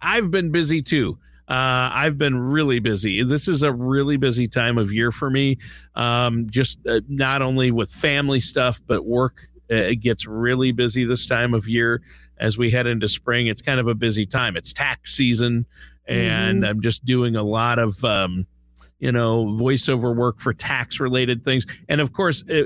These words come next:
Speaker 1: the inflation issue has just, and, and the horrible situation in the Ukraine has just, uh,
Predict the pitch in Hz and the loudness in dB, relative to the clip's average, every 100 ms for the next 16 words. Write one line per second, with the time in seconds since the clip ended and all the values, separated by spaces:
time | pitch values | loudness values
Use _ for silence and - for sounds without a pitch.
0 | 160 147 151 143 - 165 190 - 131 113 | 0 0 2 2 0 0 2 2 2 0
1 | - 120 110 117 110 123 - - 135 127 | 2 2 4 2 0 -2 -2 -4 0 2
2 | 120 123 123 120 113 104 - 160 151 131 | 2 0 0 2 0 -2 -2 0 2 0
3 | 110 - 123 127 113 113 - 117 110 - | -2 -4 -2 2 2 0 0 -2 -2 -6
4 | - - - _ 170 151 139 127 - 139 | -18 -20 -20 _ -2 0 2 0 0 0
5 | 123 117 101 120 110 - - - _ _ | 2 0 0 -2 -4 -6 -18 -20 _ _
6 | 139 123 110 98 | -4 -2 0 -2